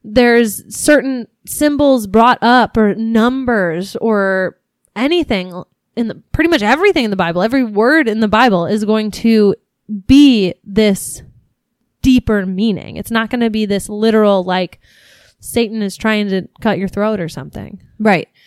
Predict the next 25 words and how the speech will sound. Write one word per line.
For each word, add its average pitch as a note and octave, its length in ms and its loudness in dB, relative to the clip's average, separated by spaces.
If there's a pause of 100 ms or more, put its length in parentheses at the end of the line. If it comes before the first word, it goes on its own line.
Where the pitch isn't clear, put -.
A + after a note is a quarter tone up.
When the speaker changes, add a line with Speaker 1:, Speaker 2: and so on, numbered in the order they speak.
(280)
Speaker 2:
And A3 100 -4
I G#3+ 100 -4
think A3+ 260 -6
another G3+ 680 -4
way F#3+ 320 -6
to F#3+ 80 -6
look F#3+ 260 -6
at F3+ 220 -6
Satan, F#3 420 -4
the F3 80 -4
devil, F3 380 -2
and D#3+ 80 -6
I D#3+ 80 -6
know F#3 160 -6
we F3+ 120 -6
had E3 180 -8
a D#3+ 40 -8
whole D#3+ 200 -6
episode G3+ 420 -2
on E3 220 -4
this, D#3+ 360 -8
is F3 400 -4 (760)
the, F#3+ 220 0 (960)
the G3 160 -2
devil G3+ 680 0